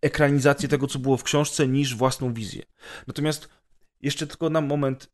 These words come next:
do tego, co mówiliśmy o, o tych filmach, y, i o technologii, że wydaje mi się, że Władca był takim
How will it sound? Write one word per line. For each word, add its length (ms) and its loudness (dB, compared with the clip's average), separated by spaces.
do 120 -2
tego, 440 -2
co 140 -6
mówiliśmy 600 -4
o, 280 -2
o 80 -6
tych 200 -10
filmach, 580 -4
y, 140 -6
i 140 -4
o 60 -2
technologii, 760 -4
że 140 -6
wydaje 360 0
mi 60 -2
się, 140 -6
że 100 -6
Władca 480 -2
był 180 -4
takim 420 -4